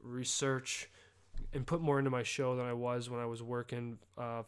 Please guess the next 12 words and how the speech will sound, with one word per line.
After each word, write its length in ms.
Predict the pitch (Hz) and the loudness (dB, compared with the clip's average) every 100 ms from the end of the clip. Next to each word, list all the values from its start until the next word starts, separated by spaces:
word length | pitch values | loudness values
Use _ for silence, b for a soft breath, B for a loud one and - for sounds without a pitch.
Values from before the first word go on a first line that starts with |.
| - - | -10 -12
fucking 280 | 120 117 113 | -8 -8 -8
sixty-hour 580 | - 127 - 127 117 117 | -6 -6 -4 -4 -2 -2
weeks 400 | 117 120 - - B B B - | -4 -6 -8 -10 B B B -8
and 80 | 127 | -2
trying 140 | 123 | 0
to 80 | 117 | 0
work 240 | 117 113 | -2 -2
out 80 | 120 | -2
on 100 | 117 | -2
top 260 | 120 117 113 | -2 -4 -2
of 60 | |
that. 280 | 117 113 | -2 -2